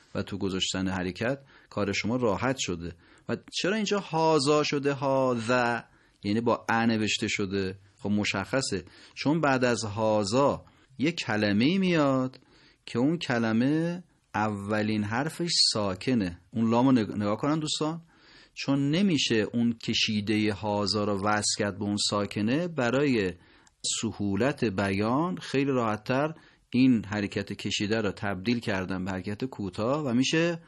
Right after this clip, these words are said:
هذا الوعد. خب،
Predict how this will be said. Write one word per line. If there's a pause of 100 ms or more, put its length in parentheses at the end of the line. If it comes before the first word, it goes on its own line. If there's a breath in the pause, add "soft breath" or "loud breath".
(340 soft breath)
هذا
الوعد. (880)
خب،